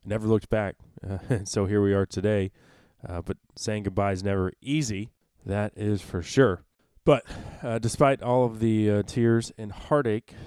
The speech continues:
of this week, we still have a great show lined up for you, one that I'm,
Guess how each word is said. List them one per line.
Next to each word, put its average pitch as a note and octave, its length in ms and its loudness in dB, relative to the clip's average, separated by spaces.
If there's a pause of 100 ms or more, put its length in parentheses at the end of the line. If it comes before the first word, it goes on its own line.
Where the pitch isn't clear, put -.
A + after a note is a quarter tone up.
(200)
of G2+ 220 -6
this A2 200 -2
week, - 340 -2 (180)
we G#2+ 180 0
still C3+ 220 4
have A#2 140 0
a G#2 280 -12
great G#2 640 2
show A#2+ 320 4
lined A2 260 0
up A#2+ 140 -2
for C#3+ 140 4
you, D#3 80 6
one C3 160 4
that A#2+ 100 6
I'm, A#2 380 -2